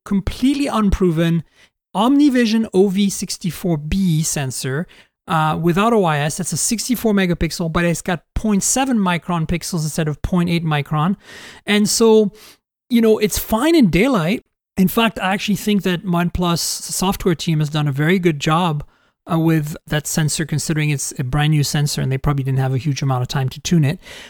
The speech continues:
Overall, for daytime photos, this thing is good. It actually does slightly better zoom performance than the, uh, Nord, the regular Nord, because of more pixels to be able to play with. But in low light, it completely falls apart. Like, it is so bad in low light.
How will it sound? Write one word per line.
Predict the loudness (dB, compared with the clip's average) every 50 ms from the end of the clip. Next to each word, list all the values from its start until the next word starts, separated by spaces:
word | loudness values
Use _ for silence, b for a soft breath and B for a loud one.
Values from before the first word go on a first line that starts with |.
| B B B
Overall, | -2 0 0 2 2 2 0 -2
for | -2 -4 -6
daytime | -2 0 2 0 2 2 2 2 2 2
photos, | 2 2 2 2 2 4 2 2 0
this | 0 -2 -4 -6
thing | -10 -14 -8 -2 0 2 2 2 2
is | 0 0 -2 -2 0
good. | 2 2 2 2
It | 0 -2 -2 0
actually | 0 0 0 0 2
does | 2 2 2 0
slightly | 0 -2 -2 0 2 2
better | 2 2 4 4 4 4
zoom | 4 4 4 4 2
performance | 0 -2 -4 -2 -2 0 0 0 0 -2 -2 -4
than | -2 0 0
the, | 0 0 0 0 -2 -2 -4 -8 _ _ _ B B B B B _ -4
uh, | -2 0 2
Nord, | 4 4 4 4 4 2 2 0 0
the | 0
regular | 0 0 2 2 2 2 4
Nord, | 4 4 2 2 0
because | 0 -4 -4 0 0 0 0 -2 -4
of | -4 -2 -2 -2 -2 -2 -4
more | -4 -4 -4 -2
pixels | -2 -2 -4 -4 -4 -4 -4 -4 -4 -4 -6 -8
to | -6 -4 -2 -2 -2 -2
be | -4 -4 -4 -4 -4
able | -4 -4 -6
to | -8 -8
play | -6 -4 -2 -2 0
with. | 0 0 0 -2 -4 -8 B B B B B B B
But | -2 0 0 0 0 0
in | 2 2 4 6
low | 6 6
light, | 6 6 4 2 0 0 0
it | 0 0 0
completely | 0 2 2 2 2 0 -2 -2 -2 0 0 0 -2 -4
falls | -4 -6 -6 -6 -6 -4 -6 -6
apart. | -6 -6 -6 -6 -6 -6 -4
Like, | -4 -2 2 4
it | 6 6
is | 6 4
so | 2 0 -4 -4 -4 -4 -2 0 4 6 8 8 10 8 8 6 4 0 -2
bad | -2 -2 -2 -2 -2 -4
in | -6 -6 -6
low | -6 -6 -6
light. | -6 -8 -8 -10 -12 -14 -16 -18